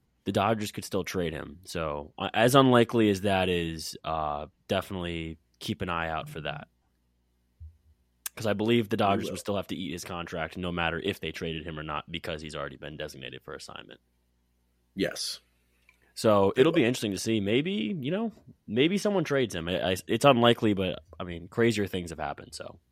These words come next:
Speaker 2: Hopefully we get some more news on that within the coming weeks.
Speaker 1: Absolutely. Should we get into, uh, some winners and losers for this offseason?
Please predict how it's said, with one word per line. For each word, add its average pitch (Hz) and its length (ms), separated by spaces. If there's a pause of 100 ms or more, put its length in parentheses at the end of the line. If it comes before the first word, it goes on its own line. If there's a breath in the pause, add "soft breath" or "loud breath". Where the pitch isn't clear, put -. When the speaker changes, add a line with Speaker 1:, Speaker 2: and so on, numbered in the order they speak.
(4000)
Speaker 2:
Hopefully 117 260
we 110 140
get 110 160
some 107 240
more 107 200
news 98 300
on 90 140
that 87 180
within 90 240
the 78 80
coming 71 340
weeks. - 640 (220)
Speaker 1:
Absolutely. 85 600 (1000)
Should - 140
we 107 60
get 110 140
into, 110 420
uh, 101 340
some 101 720 (460)
winners 117 340
and 107 140
losers 113 320
for 117 120
this 107 160
offseason? 143 500